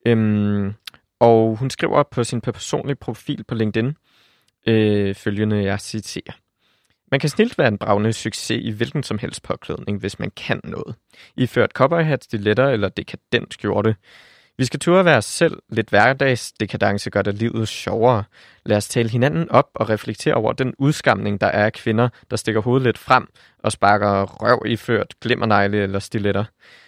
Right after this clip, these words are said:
Vi skal forstå, nej, undskyld, tror, vi skal forstå, at det simpelthen er en anden tid n-, og ny tid nu, uden plads til den slags kollektiv social kontrol."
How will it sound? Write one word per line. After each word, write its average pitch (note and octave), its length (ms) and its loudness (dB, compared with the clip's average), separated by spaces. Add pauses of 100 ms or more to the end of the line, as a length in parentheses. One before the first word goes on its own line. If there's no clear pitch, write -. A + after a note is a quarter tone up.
(180)
Vi B2 80 0
skal A#2+ 200 2
forstå, - 640 -2 (480)
nej, B2+ 140 4
undskyld, A#2+ 340 -4
tror, - 300 2
vi D3 100 -2
skal - 200 -2
forstå, - 420 -2
at - 240 -6
det A2+ 80 -4
simpelthen - 920 -4
er G#2+ 40 0
en G#2+ 160 -4
anden B2 300 0
tid - 240 -6 (160)
n-, A#2+ 60 -2 (160)
og A#2 100 2
ny B2 280 0
tid - 260 -6
nu, A#2+ 260 0 (540)
uden C#3+ 240 2 (100)
plads - 260 0
til - 160 -10
den A2+ 180 2
slags - 380 -4
kollektiv A2 640 -2
social - 500 -10
kontrol." - 680 -4